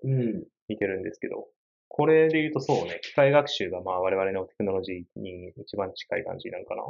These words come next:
Speaker 1: うん。
Speaker 2: そうね。えーっと、過度な期待のピークからちょっと過ぎたあたりぐらいかな。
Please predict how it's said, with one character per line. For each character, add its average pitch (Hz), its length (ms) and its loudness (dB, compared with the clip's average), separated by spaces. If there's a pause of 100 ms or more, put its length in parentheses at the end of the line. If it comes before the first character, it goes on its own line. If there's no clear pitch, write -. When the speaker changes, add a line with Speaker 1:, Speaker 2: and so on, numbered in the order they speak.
(120)
Speaker 1:
う 147 160 0
ん。 107 260 0 (260)
Speaker 2:
そ 104 160 -2
う - 20 -6
ね。 95 100 -8 (220)
え 98 260 0
ー - 20 -8
っ - 40 -16 (280)
と、 90 540 0
過 147 140 4
度 131 100 6
な 98 140 0
期 - 140 -12
待 95 140 -4
の 92 80 -6
ピ 139 140 2
ー - 80 -2
ク - 60 -16
か 90 80 2
ら 85 60 -4
ち - 100 -10
ょ - 20 -2
っ - 20 -6
と 92 80 0
過 - 140 -6
ぎ 104 140 -4
た 101 120 4
あ 107 60 0
た 107 80 -2
り 107 60 0
ぐ 110 80 0
ら - 60 0
い - 40 -8
か - 80 -12
な。 - 60 -10